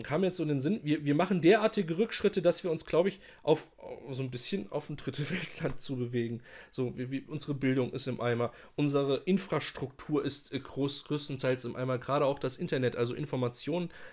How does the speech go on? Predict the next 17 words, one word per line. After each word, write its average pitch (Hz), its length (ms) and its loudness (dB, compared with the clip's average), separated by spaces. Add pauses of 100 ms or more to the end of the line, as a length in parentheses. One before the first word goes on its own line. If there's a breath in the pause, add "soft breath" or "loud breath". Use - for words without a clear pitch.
der 127 100 2
Immo-, 160 240 0
Informationsfluss 165 800 0
ist 143 80 -10
einfach 160 260 -2
nicht 160 120 -4
mehr 160 140 2
so 139 80 -2
gegeben. 147 380 0
Und, 127 160 -2 (320 loud breath)
ähm, 143 260 4 (220 loud breath)
<laughs> - 240 6
ich - 260 10
hab - 160 8
da 156 140 12
gestern 165 460 6
was, 151 240 4